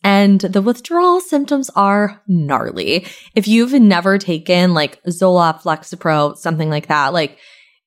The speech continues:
it's truly crazy, like, how quick <sighs> the withdrawal can be, like, with just in, like, a day. And it causes you to feel, like, cold-like symptoms and everything like that. So I was like,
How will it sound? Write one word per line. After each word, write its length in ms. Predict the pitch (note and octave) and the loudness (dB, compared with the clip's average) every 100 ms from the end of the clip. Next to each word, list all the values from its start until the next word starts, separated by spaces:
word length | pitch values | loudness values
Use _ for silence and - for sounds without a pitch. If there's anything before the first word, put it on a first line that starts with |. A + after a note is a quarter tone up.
| _ _ | _ _
it's 380 | G3 G3 - - | -6 -6 -14 -14
truly 920 | - - G3 G3 F#3 G3 F#3+ F#3+ - _ _ | -16 -6 2 2 4 2 0 -4 -10 _ _
crazy, 560 | - - E3+ D#3+ D#3+ G2+ | -12 -4 -2 -2 -4 -6
like, 160 | G#2 D3+ | -6 -8
how 240 | - D#3+ | -4 -4
quick 640 | - - - C3+ G3+ - - _ _ _ _ _ | -4 -10 0 0 0 -6 -20 _ _ _ _ _
<sighs> 1120 | - - - - _ _ _ _ _ _ _ | -12 -10 -12 -16 _ _ _ _ _ _ _
the 180 | G3+ G3+ | -4 0
withdrawal 540 | G3+ G3 - F3+ D3 D3+ | 2 0 -2 -2 0 -2
can 240 | - G3+ | 2 4
be, 240 | G#3 A3 | 4 4
like, 240 | A#3+ G3+ F3+ | 2 0 -2
with 120 | E3+ | -6
just 260 | - D#3+ E3 | -4 -4 -4
in, 80 | |
like, 180 | D#3 D3 | -4 -4
a 40 | E3 | -4
day. 400 | D3+ A#2+ D#2+ - | -2 -2 -2 0
And 100 | G3 | 2
it 300 | E3 - - | 2 -2 -12
causes 500 | - F#3 F3 F#3 F3+ | -2 -2 0 -2 -2
you 80 | E3+ | -4
to 80 | E3 | -6
feel, 360 | - E3 D3+ | -4 -2 0
like, 280 | C3+ A2+ - _ - | -2 -6 -8 _ -4
cold-like 380 | A3 G#3 G3+ | -2 0 -2
symptoms 500 | G3 F#3 F3+ F3 E3 | -2 -2 0 0 -2
and 80 | D#3+ | -2
everything 300 | - D#3 D#3+ | -4 -4 -4
like 160 | D3+ D#3 | -6 -2
that. 260 | D3 B2 | -2 -2
So 180 | - F3 | -4 -2
I 100 | G3 | -2
was 240 | F#3+ - - | -4 -6 -2
like, 220 | F#3 | -2